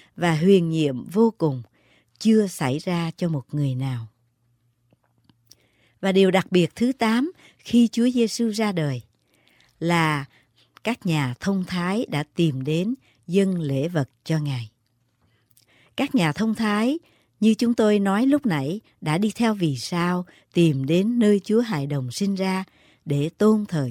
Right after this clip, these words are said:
Chúa và dâng quà tặng cho Ngài. Kinh Thánh ghi như sau: "Ngôi sao mà họ đã thấy bên đông phương đi trước mặt, cho đến chừng ngay trên chỗ con trẻ ở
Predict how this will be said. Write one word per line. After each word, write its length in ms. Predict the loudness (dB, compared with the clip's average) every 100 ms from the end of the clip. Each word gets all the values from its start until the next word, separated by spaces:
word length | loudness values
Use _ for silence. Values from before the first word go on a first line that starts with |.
| -8
Chúa 340 | -6 -4 -4 -6 _ _ _ _
và 120 | -6
dâng 340 | -2 0 0 -2
quà 280 | -4 -4 -6
tặng 260 | -8 -8 -10 -8
cho 140 | -6
Ngài. 320 | -4 -6 -10 -16 _ _ _ _ _ _ _ _ _ _ _ _ _ _ _ _ _ _ _
Kinh 180 | -2 -2
Thánh 300 | -2 -2 -2
ghi 200 | 0 0
như 160 | 0 -6
sau: 360 | -8 -8 -8 -12 _ _ _ _ _ _ _ _ _ _
"Ngôi 240 | 4 4 4
sao 360 | 2 0 2
mà 260 | 0 0 0
họ 240 | -2 -4
đã 180 | -4 -8 -6
thấy 280 | -2 0 2
bên 200 | 0 2
đông 200 | 0 -2
phương 300 | -2 0 0 -6 _ _ _
đi 160 | 0 0
trước 300 | 0 -2 -2
mặt, 180 | -4 -6 _ _ _ _ _
cho 180 | 2
đến 220 | 4 4 4
chừng 380 | 2 0 0 -8 _ _
ngay 380 | -4 0 0 0 2
trên 300 | 4 4 2 -2
chỗ 320 | 0 0 -2 -2
con 240 | 0 0
trẻ 300 | -2 -4 -4
ở 380 | -6 -6 -6 -8